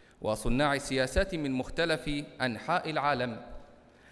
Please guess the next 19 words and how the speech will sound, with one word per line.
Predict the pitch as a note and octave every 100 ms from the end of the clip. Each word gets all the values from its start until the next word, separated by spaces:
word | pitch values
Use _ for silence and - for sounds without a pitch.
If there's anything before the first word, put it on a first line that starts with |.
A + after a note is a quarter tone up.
| -
للبحث | - D3+ D3+ A3+ - F#3+
في | E3 D3+ B2+
آثار | A#2 F#3 F#3
الأزمة | D#3+ D3+ E3 C#3+ C#3
المالية، | D3 B2+ C3+ C3 G#2+ F#2+ - - - - - - - -
كما | - A2+ A2
سيغطي | A2+ A#2 C3+ -
المنتدى | D3 D#3+ E3 E3 D#3+ E3 - - - - -
العديد | D3 C#3+ C#3+ D#3 A3+ G3
من | D3+ C#3+
المحاور | A#2+ A#2+ - D3+ D3 C3 - - - C3+
التي | D#3+ F3+ F#3
تتراوح | F3+ F3 F#3+ A#3+ D#3+ D3+
في | C#3 C3+
مضمونها | A#2+ B2+ E3 C#3+ B2+ A#2 - - - - -
بين | - A#2+ A#2
مستقبل | A#2 A#2 - E3+ C#3+ D3 D3 - - - - -
الصحف | A#2 - G3 F#3+ F3
المطبوعة | D#3+ C#3+ C#3 D3+ B2+ C#3 C#3 -